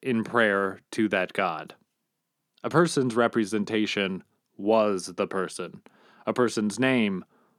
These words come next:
was the person. This belief isn't completely foreign to present-day cultures. There are cultures today where members of the culture don't wish to be photographed,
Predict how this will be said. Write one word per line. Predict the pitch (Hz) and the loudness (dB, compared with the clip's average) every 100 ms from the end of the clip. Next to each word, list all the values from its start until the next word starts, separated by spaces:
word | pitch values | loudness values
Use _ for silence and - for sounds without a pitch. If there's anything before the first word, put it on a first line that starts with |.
| _ - | _ -4
was | 104 104 92 87 | 0 0 -2 -6
the | - 98 | -6 -6
person. | 98 90 - 90 92 _ _ _ _ _ _ _ _ | -4 -6 -6 -10 -12 _ _ _ _ _ _ _ _
This | 202 226 | 2 2
belief | - 143 139 139 | 4 4 4 4
isn't | 123 110 107 98 | 2 4 2 2
completely | - 110 104 131 139 - 101 | 0 -2 2 2 2 2 -2
foreign | 92 98 90 90 87 | 0 -2 0 -2 -4
to | - 104 92 | -2 0 0
present-day | 82 104 92 95 90 - 92 | 0 2 2 -2 -4 0 0
cultures. | 90 98 95 - 110 117 - _ _ _ _ _ _ | 0 0 -2 0 0 0 -6 _ _ _ _ _ _
There | 151 175 | 4 6
are | 190 170 | 4 2
cultures | - 120 101 107 95 - | 4 2 4 2 2 0
today | - 101 127 110 | 0 4 6 4
where | 98 101 98 101 | 4 4 4 2
members | 98 113 160 175 175 151 | 0 2 2 4 2 2
of | 123 | 0
the | |
culture | 135 117 101 - 117 | 0 2 2 2 0
don't | 110 131 139 | 2 2 2
wish | 135 135 - | 2 2 0
to | - | -2
be | 113 113 | 0 0
photographed, | 123 117 98 90 80 82 - | 2 2 2 0 -4 -10 -16